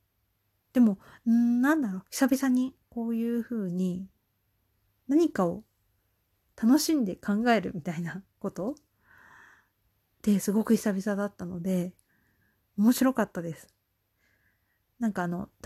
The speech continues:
例えばオンラインで飲み会したりとか、うーん、料理とかはまた別かもしれないけど、なんか自分から、うん、考えて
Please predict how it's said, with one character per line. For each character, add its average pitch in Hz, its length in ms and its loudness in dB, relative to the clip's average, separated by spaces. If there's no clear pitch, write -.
例 220 100 4
え 196 40 2
ば 175 200 -4
オ 196 100 0
ン 196 60 0
ラ 202 80 2
イ 190 40 0
ン 180 40 -2
で 175 60 -4
飲 170 180 -4
み 170 100 -6
会 165 220 -8
し - 20 -20
た - 120 -10
り 180 80 -12
と - 120 -12
か、 233 400 0
う 233 40 -6
ー - 20 -2
ん、 226 480 0
料 381 180 2
理 339 120 2
と 196 100 -2
か 202 160 -4
は 196 300 -4
ま 185 80 -6
た 196 100 -8
別 - 280 -14
か 214 100 -4
も 185 100 -2
し 190 100 -8
れ 190 80 -8
な 175 140 -10
い 185 60 -12
け 208 120 -12
ど、 220 280 -2
な 202 80 -6
ん 185 40 -8
か 190 100 -14
自 214 140 -6
分 247 200 0
か 254 100 -2
ら、 277 160 -4
う - 20 -4
ん、 190 160 -4
考 226 400 -2
え - 120 -8
て 311 360 -2